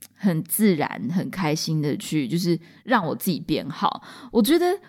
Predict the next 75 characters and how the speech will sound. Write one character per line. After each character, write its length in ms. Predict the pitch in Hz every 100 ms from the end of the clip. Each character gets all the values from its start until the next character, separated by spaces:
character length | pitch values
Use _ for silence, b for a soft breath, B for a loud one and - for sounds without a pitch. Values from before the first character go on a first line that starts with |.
| b b
我 200 | 190 226
让 160 | 320
我 100 | 196
自 100 | -
己 80 | 226
变 140 | 247
好 80 | 214
的 60 | 160
方 120 | 185
法 140 | 214
就 160 | 226 381
是 140 | 381
开 180 | 392 359
始 140 | 330 -
移 340 | - 127 160 -
动 260 | 226 165
啊， 320 | - 95 233 233 B B
就 100 | -
是 240 | 339 339 320 -
那 160 | 381
是， 140 | 403 -
那 100 | 370
个 80 | 277
是 160 | - 311
我 200 | 196 180
解 280 | - 170 143
救 220 | - 185
我 120 | 139
自 160 | 147 165
己 80 |
的 200 | 143 135
方 340 | - - 135 180
法。 240 | - - -
我 160 | 175 175
竟 300 | - 277 202
然 260 | 156 151
取 280 | - - 165
消 280 | 175 220 202
掉 240 | 226 190
这 160 | 185 214
个 200 | 160 147
可 160 | - 175
以 80 |
解 100 | 170
救 100 | 123
自 140 | 165 160
己 80 | -
的 100 | -
方 320 | - 131 185
法， 140 | 147
就 60 | 185
是 60 |
不 140 | 208 -
准 220 | - 160
自 120 | 196
己 240 | 175 - -
用 160 | 214 185
这 100 | 196
种 140 | 151
方 100 | 165
法 140 | 139
去 160 | 147 165
救 240 | 160 151
自 180 | 180 165
己。 240 | - - - B B B 240
我 80 | -
就 140 | 277
不 180 | 214 254
懂 220 | 214 160
自 100 | 165
己 80 | 190
在 140 | 160 156
做 260 | 165 -
什 180 | 185 - -
么， 220 | - -